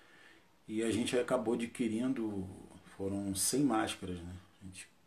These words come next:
adquiriu cem máscaras. Eu ainda não sei, né? Porque a, a minha ideia inicial seria fazer um, um, uma,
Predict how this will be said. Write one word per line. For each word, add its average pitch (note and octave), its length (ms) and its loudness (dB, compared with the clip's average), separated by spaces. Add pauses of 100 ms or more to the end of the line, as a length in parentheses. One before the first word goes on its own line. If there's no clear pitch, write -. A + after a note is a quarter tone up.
(140)
adquiriu F#2+ 340 -8
cem A2+ 220 -4
máscaras. G2+ 520 -4 (800)
Eu C3 160 8
ainda D3+ 240 10
não D#3+ 200 10
sei, A#2 380 4
né? G2 140 -2
Porque G#2 240 -4
a, G#2+ 240 0
a G#2+ 260 0
minha A2 180 4
ideia A#2+ 260 4
inicial A#2 460 2
seria A2+ 680 2 (960)
fazer G#2+ 440 2
um, C3+ 80 6
um, G#2+ 960 0 (760)
uma, F#2+ 680 0